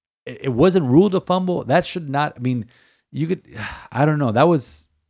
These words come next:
fifty-fifty, and it was overturned. Uh, and, and New York wanted a good game, but the playoffs have been, you know, have been okay. Some great, the,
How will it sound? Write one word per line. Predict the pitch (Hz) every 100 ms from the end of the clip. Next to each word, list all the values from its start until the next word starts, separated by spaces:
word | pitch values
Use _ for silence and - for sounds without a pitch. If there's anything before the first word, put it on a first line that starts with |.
| -
fifty-fifty, | 151 - - 123 104 104
and | 92
it |
was | 139 143
overturned. | 135 110 - 113 85 78 _ _ _ _ _ - _
Uh, | - - -
and, | - 117
and | 120 113 107
New | 95
York | 98 104
wanted | 127 131
a |
good | 131 131
game, | 156 139
but | 101 - - -
the | -
playoffs | - 185 208
have | 185
been, | 165 151
you | -
know, | 127 120
have | 117
been | 147 151 -
okay. | 165 - - 151 135 92
Some | - 143 127 - -
great, | 135 147 139 123
the, | 110 95